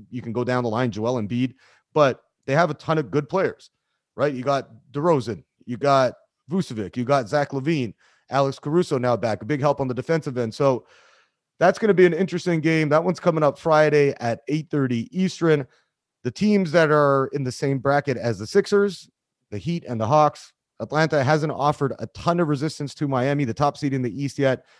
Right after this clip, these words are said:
That's a two oh series. Trae Young, though, back at home. And if you look at the betting line for that, it's only one.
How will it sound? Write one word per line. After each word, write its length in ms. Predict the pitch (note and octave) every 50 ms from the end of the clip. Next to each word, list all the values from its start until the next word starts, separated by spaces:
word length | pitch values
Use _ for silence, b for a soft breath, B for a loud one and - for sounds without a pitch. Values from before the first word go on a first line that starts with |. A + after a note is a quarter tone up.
| b b _
That's 160 | C3 D3 D3+
a 60 | D#3 C#3+
two 260 | - - E3+ D#3+ D#3
oh 120 | D3 D3
series. 460 | C#3 - D3 C#3 C#3 C#3 C3+ B2+ G#2+ - _ _ _ _ _ _ -
Trae 180 | - F#3+ F#3 D#3+
Young, 220 | D#3+ E3 E3 D#3+
though, 160 | D3+ D#3 D3
back 400 | C3+ G#2+ - - D3 D#3+ E3 -
at 120 | D#3 C3+ A#2+
home. 500 | - C#3+ C#3 C#3 D3 D#3+ E3+ F#3 E3+ - _ _ _ -
And 280 | A#2 B2 B2 A#2+ A#2+
if 40 | A2
you 80 | C#3+ C#3
look 180 | D#3 E3 C#3+
at 100 | D#3+ -
the 80 | C#3+ B2
betting 260 | A2 D3+ D#3 D#3 C#3+
line 220 | C#3 C#3 C3+ C3+
for 100 | C3 -
that, 200 | C3 B2+ B2 A#2
it's 60 | - -
only 160 | D3+ D3+ C#3
one. 440 | B2 A#2 C3 D3 C#3 A#2 G#2+ G2